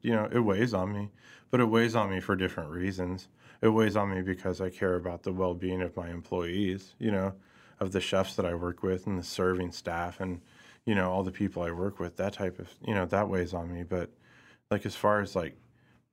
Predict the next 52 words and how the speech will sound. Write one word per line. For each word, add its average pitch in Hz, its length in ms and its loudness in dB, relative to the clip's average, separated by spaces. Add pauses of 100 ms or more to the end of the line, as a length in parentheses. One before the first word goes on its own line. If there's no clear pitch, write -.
(240)
just - 340 0
straight - 420 0
work, 87 240 0 (200)
it's - 260 -6
not, 80 280 -4 (520)
it's 113 120 -4
just - 220 -2
not 87 160 -2
something 85 480 -8 (220)
I'm 95 140 2
interested 90 500 -2
in 92 320 -2 (420)
bringing 92 300 4
into 90 240 -2
my 87 140 -2
private 85 400 -4
life 95 300 -2
as 95 140 -6
much, 92 340 -4
you 104 100 0
know? 95 260 0 (440)
I'll 131 80 6
tell 98 160 0
people 85 300 -6
about 82 220 -4
what 87 120 -4
we're 87 120 -8
doing 87 300 -6
or 90 100 -8
whatever. 90 380 -16
If - 120 -20
people 101 240 2
ask 87 220 -2
me 87 100 -2
about 85 300 -2
it, 87 80 -2
I'll 85 120 -2
tell 87 340 -6
'em, 92 140 -6
you 101 80 -2
know, 98 120 2
what's 92 180 -2
going 87 280 0
on, 90 240 -4
but 85 220 -8 (680)
I 113 40 6
don't, 104 300 4
it's - 120 -6
just 113 120 -8
not 120 160 0
something 101 280 -4
I, 87 160 -2